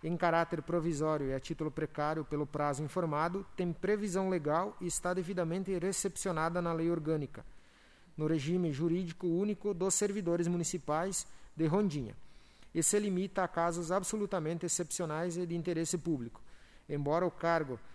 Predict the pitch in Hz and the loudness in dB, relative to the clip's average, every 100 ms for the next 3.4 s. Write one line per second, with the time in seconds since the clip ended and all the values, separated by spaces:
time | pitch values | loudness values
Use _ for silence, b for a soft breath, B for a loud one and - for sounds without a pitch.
0 | B - - 165 - 170 - 175 160 147 | B -4 0 0 0 -2 0 2 2 0
1 | 147 151 147 151 165 151 151 - - 151 | -2 -2 -4 -4 -2 0 -2 -2 -4 -4
2 | 147 143 139 135 120 143 147 135 156 147 | -2 0 0 -2 -2 -2 -2 -2 -2 -2
3 | - 151 175 | 0 0 -2